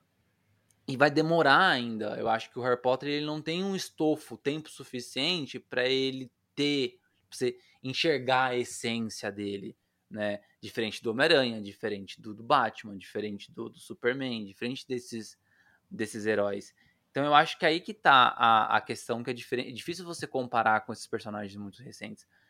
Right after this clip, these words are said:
Mas a essência tá lá, né? E eu acho que a adaptação é isso. É, é você trazer a essência do personagem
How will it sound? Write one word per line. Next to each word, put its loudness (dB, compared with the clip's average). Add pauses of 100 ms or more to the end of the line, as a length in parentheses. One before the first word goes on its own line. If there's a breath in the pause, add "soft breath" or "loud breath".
(140 soft breath)
Mas 4
a 8
essência 0
tá 2
lá, 2 (420)
né? -2
E -6
eu 4
acho 6
que 0
a 4
adaptação 0
é -4
isso. -6 (520)
É, 0
é 2
você 0 (360)
trazer 2
a 6
essência -2
do -2
personagem -4